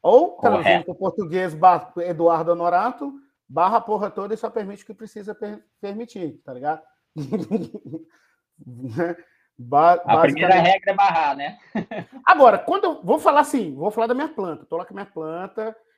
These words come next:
Speaker 1: e eu não tô pensando do cara que quer vir da internet, o cara que quer vir da T I, tô pensando na minha planta. É, é, depois nós vamos pensar nesse cara aí também.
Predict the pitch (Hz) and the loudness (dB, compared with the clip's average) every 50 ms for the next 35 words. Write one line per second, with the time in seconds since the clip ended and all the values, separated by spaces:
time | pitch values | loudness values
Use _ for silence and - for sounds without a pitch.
0 | _ - 180 214 262 330 330 330 302 294 294 269 240 - 247 233 233 220 208 220 | _ -4 0 2 2 2 2 -2 -2 -4 -4 -6 -6 -6 -6 -6 -6 -6 -8 -10
1 | - _ - 208 208 214 214 214 - _ _ 214 208 185 127 160 185 196 180 190 | -12 _ -6 -4 -4 -4 -4 -8 -12 _ _ -10 -10 -10 -10 -14 -14 -12 -12 -12
2 | 190 190 165 - 185 170 139 139 147 156 156 156 165 180 185 185 _ - 165 - | -12 -12 -12 -12 -12 -12 -12 -12 -12 -12 -10 -10 -10 -12 -14 -16 _ -20 -20 -14
3 | - 180 175 175 - _ - 185 170 151 165 165 175 165 - 180 160 - 254 285 | -12 -10 -10 -10 -12 _ -12 -12 -12 -10 -10 -12 -12 -12 -12 -12 -12 -14 -14 -14
4 | - 415 381 427 440 453 - _ - 220 170 131 - _ _ _ _ _ _ _ | -14 -14 -12 -12 -12 -12 -14 _ -12 -10 -10 -10 -12 _ _ _ _ _ _ _
5 | _ _ _ _ _ _ _ _ _ _ _ _ - 160 156 160 156 - 151 156 | _ _ _ _ _ _ _ _ _ _ _ _ -6 -4 -4 -4 -4 -2 0 0
6 | 156 156 165 185 - 214 240 269 269 240 262 - - 247 247 240 220 220 214 - | 0 0 -2 -2 2 2 2 2 2 0 0 0 0 0 0 -2 -4 -6 -8 -12
7 | - - 202 190 185 180 - 196 185 156 143 127 117 110 | -8 -6 -4 -4 -4 -6 -8 -10 -10 -10 -10 -10 -10 -12